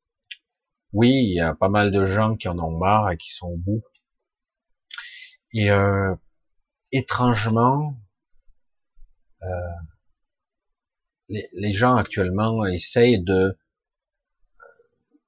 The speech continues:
de jouer le jeu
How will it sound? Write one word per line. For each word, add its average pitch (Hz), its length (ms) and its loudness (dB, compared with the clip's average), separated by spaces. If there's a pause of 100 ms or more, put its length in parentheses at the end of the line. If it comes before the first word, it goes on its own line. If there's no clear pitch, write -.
(1600)
de 113 100 0
jouer 107 280 4
le 107 60 2
jeu 110 380 6